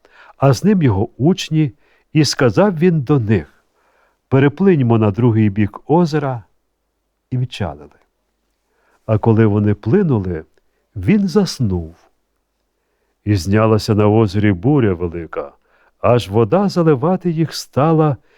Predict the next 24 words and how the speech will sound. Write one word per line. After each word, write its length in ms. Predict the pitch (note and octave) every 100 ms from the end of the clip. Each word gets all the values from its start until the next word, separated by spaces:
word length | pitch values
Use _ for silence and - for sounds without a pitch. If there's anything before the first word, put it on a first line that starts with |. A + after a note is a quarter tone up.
| _ _
і 140 | - A#2+
були 440 | F2+ C#3+ G3+ F#3+
в 60 | D#3+
небезпеці 720 | D3 G#2+ A2 - A#2 D3 D3+
вони. 360 | A#2 A#2+ F2+ D2 _ _ _ _ _ _ _ _ _ _ _ _ _ _ _ _
І 140 | G2+
вони 340 | G2+ G#2 G#2 A2
підійшли 840 | - G2 G2 F#2 - F2+ A#2 C#3
і 100 | A#2+
розбудили 760 | A2 G#2+ F2 G2+ F#2 D#3 F3 A#2+
його 320 | G#2+ F#2+ G#2+
та 120 | A#2
й 60 | A2
сказали: 680 | - A2+ G2 A2 G2+ F2+ _ _ _ _ _
«Учителю, 580 | C3+ - G#3 C3 F#2+ - _ _
учителю, 520 | - D3+ A#3+ G#3 C#3+ A#2+
гинемо!» 600 | C#3 B3 F#3+ A2 E2+ - _ _ _ _ _ _ _
Він 340 | - D#2+ B2+ B2+
же 160 | G2+
встав, 600 | G#2+ - - F#2+ F#2+ C3+ - _ _ _ _ _ _
наказав 640 | F2+ B2+ F3+ E3 G#3 G3 A#2+
бурі 380 | F#2 F3+ D3+ B2
й 40 |
хвилям, 680 | - F#2 A#2+ G#3+ G3 F#3+ E3